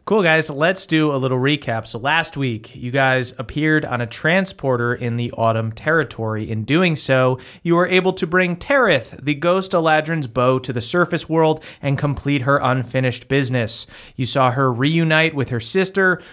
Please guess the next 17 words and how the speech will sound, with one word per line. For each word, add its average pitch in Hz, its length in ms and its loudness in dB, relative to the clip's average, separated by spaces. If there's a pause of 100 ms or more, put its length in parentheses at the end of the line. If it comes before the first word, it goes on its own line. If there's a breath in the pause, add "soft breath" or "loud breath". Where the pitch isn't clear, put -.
who 160 160 0
offered 170 400 0
to 175 80 2
hold 156 400 0
off 147 240 0
the 156 80 -4
hounds 131 520 -2
while 139 140 -2
you 139 160 -2
all 143 240 0
ran 131 340 0
off 135 280 0
to 143 80 -8
get 120 180 -4
yourselves 117 400 -4
a 117 60 -4
rest. - 460 0